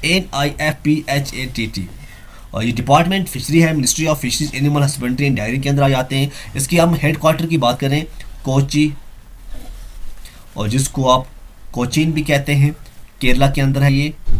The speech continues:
और ये establish हुआ है नाइनटीन फिफ्टी टू के अंदर,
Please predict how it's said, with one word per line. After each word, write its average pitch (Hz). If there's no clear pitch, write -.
और 123
ये 131
establish 147
हुआ 156
है 147
नाइनटीन 139
फिफ्टी 139
टू 143
के 131
अंदर, 92